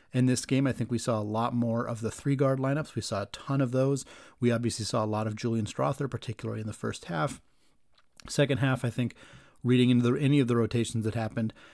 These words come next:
uh, honestly, throughout this game, I think is a little silly. I didn't really answer that portion of the question, but I,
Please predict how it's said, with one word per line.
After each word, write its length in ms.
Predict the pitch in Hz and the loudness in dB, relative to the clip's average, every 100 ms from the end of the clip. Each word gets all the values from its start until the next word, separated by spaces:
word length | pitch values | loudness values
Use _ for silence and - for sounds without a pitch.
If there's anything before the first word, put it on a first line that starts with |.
| - | -16
uh, 120 | 107 - | -10 2
honestly, 340 | 185 202 160 | 2 4 0
throughout 300 | - 135 123 | 2 4 4
this 140 | 110 | 0
game, 240 | - 113 127 | -2 -2 -2
I 40 | |
think 180 | 120 131 | -2 0
is 100 | 120 | 0
a 40 | |
little 200 | 123 131 | 2 0
silly. 280 | 131 131 127 | -2 -2 0
I 60 | 113 | 0
didn't 140 | 123 | 0
really 180 | 117 110 | -2 -2
answer 240 | 113 - | -4 -6
that 280 | 107 113 120 - - _ | -6 -6 -6 -14 -20 _
portion 380 | - 135 127 139 | 2 2 4 0
of 120 | 123 | 0
the 80 | 131 | -2
question, 480 | - 147 - 156 135 | 0 -2 0 -2 0
but 200 | 120 117 | 0 -2
I, 200 | 127 | -4